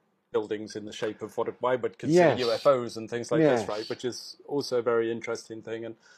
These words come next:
Speaker 1: same as the, the Dogon tribe, I, don't they have jewelry in the shape of,
Speaker 2: They
Speaker 1: like,
Speaker 2: do. And they have this
Speaker 1: spaceships and
Speaker 2: interesting
Speaker 1: things?
Speaker 2: thing, which is they, they
Speaker 1: Yeah.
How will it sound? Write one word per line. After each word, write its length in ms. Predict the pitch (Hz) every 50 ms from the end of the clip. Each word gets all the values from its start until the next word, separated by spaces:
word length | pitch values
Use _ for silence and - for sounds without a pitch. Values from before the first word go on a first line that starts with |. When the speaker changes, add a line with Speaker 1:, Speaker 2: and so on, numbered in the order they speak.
| _ _ _
Speaker 1:
same 260 | - - 151 147 143
as 140 | 139 123 -
the, 240 | - 123 117 117 117
the 80 | - 120
Dogon 340 | - 139 151 143 135 117 107
tribe, 240 | - 110 110 107 110
I, 140 | 110 110 - _ - 139 -
don't 140 | 131 131 151
they 80 | 147
have 180 | 123 131 123 117
jewelry 420 | - 117 113 117 123 139 180 226
in 120 | 240 226 214
the 60 | 143
shape 280 | - - 170 160 -
of, 220 | - 127 - - -
Speaker 2:
They 80 | -
Speaker 1:
like, 120 | 127 123 107
Speaker 2:
do. 360 | 135 147 135 113 98 87 82 _ _ _ _ _ _ _ _ _ - - - - -
And 120 | - 151 151
they 80 | 160 147
have 200 | 151 175 180 170
this 140 | 185 170 -
Speaker 1:
spaceships 40 |
and 60 | 180 180
Speaker 2:
interesting 420 | 160 165 151 - - 165 151 135
Speaker 1:
things? 280 | 143 151 147 143 131 -
Speaker 2:
thing, 80 | - - - -
which 160 | - 139 - 147
is 120 | 139 -
they, 180 | 170 160 160 156
they 160 | 143 160 156
Speaker 1:
Yeah. 80 | 151